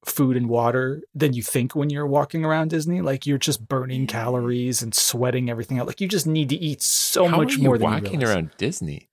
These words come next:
Speaker 1: Disney's
Speaker 3: This
Speaker 1: an
Speaker 3: is
Speaker 1: insane amount of walking.
Speaker 3: This is not, this is not a marathon, Dave. What's
Speaker 1: I
Speaker 3: going
Speaker 1: can't.
Speaker 3: on here?
Speaker 1: No, I, well, I mean, maybe for me, I can't, I can't actually, I can't run super long distances because I will just <laughs> pass out,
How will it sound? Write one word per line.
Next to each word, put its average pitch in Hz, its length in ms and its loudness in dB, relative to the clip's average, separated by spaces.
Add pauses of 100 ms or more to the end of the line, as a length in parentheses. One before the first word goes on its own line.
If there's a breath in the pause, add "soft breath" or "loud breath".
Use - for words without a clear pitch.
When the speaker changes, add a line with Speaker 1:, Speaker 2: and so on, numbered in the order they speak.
(180)
Speaker 1:
Disney's 185 300 4
Speaker 3:
This - 80 4
Speaker 1:
an 110 60 4
Speaker 3:
is 107 60 0
Speaker 1:
insane 160 540 2
amount 107 180 -2
of 95 80 -8
walking. 98 520 -10
Speaker 3:
This - 160 -12
is - 40 -10
not, 95 440 -2
this - 140 -12
is 101 80 -6
not 80 280 -8
a - 20 -20
marathon, 82 760 -8
Dave. - 320 -14 (320)
What's - 180 -8
Speaker 1:
I - 40 -10
Speaker 3:
going 208 140 -2
Speaker 1:
can't. 202 180 -4
Speaker 3:
on 85 60 -10
here? - 100 -10 (320 loud breath)
Speaker 1:
No, 165 120 6
I, 185 140 2
well, 180 200 6
I 170 60 4
mean, 151 160 4
maybe 156 200 6
for - 120 -6
me, 143 140 0
I 151 100 2
can't, 175 300 2
I 147 80 0
can't 180 200 4
actually, 143 280 4
I 143 120 4
can't 151 260 0
run 123 260 2
super 139 280 2
long 117 160 2
distances 110 540 -2
because 113 240 -4
I 113 140 2
will 107 220 -4 (120)
just - 320 -2 (100)
<laughs> - 100 -20
pass - 460 0 (160)
out, 131 220 2